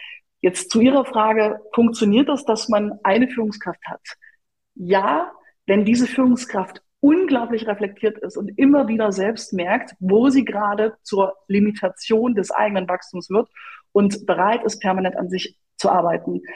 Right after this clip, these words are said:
Das ist möglich, ich habe das schon gesehen, ja, ist aber abhängig davon, wie schnell die Organisation wächst und sich verändert. Denn menschliches Wachstum ist auch nur in einer bestimmten, äh, in einem bestimmten Tempo,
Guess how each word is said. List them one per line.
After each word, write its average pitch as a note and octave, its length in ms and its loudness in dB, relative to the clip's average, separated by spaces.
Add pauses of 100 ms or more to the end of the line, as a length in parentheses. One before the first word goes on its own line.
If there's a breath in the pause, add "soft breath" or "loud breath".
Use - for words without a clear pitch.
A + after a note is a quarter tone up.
(440 loud breath)
Das G#3 240 0 (100)
ist G#3+ 160 2
möglich, D4+ 640 2
ich - 100 -6
habe A#3 160 -4
das A#3+ 120 -8
schon A3+ 180 -4
gesehen, G#3 380 -2 (220)
ja, A3 380 -2 (180)
ist G#3 200 -2
aber G#3 300 -2
abhängig A#3+ 340 0
davon, G3+ 260 -2
wie F#3+ 120 -6
schnell G#3 260 0
die G3 80 0
Organisation F3+ 640 -4
wächst F3+ 240 -2
und F#3 80 -4
sich F3+ 160 -8
verändert. F#3+ 460 2 (440 loud breath)
Denn G3 360 2
menschliches G3 480 0
Wachstum G3+ 260 -2
ist G3+ 80 -2
auch F#3+ 100 2
nur F#3+ 80 4
in F#3 80 2
einer F3+ 60 0
bestimmten, F#3+ 720 -2
äh, F3+ 300 2
in - 100 -2
einem F3+ 80 0
bestimmten F#3 340 -6
Tempo, F#3+ 540 2